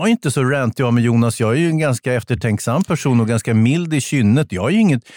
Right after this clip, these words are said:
jag är nästan aldrig irriterad på någonting. Okej, om Djurgården förlorar och, och, och det känns väldigt orättvist, vilket det nästan alltid gör när de förlorar, och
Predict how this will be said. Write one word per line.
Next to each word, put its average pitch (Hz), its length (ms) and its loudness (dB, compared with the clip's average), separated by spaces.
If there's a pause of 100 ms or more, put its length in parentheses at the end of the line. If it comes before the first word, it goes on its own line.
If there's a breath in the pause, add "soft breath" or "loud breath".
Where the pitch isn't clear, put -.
(180 loud breath)
jag 107 100 -6
är 127 40 -2
nästan 127 280 -2
aldrig 113 300 0
irriterad 123 400 -2
på 117 60 0
någonting. 110 420 0
Okej, 156 360 -4
om 151 140 2
Djurgården 156 400 0
förlorar 127 500 0
och, 131 200 -2 (400)
och, 127 320 0 (200)
och 139 100 -2
det 113 80 0
känns 117 200 -2
väldigt 117 160 0
orättvist, 113 440 0
vilket 104 180 -4
det 104 60 0
nästan 107 260 -2
alltid 104 260 -2
gör 143 180 0
när 135 80 0
de 107 100 0
förlorar, 113 500 -2
och 107 180 -10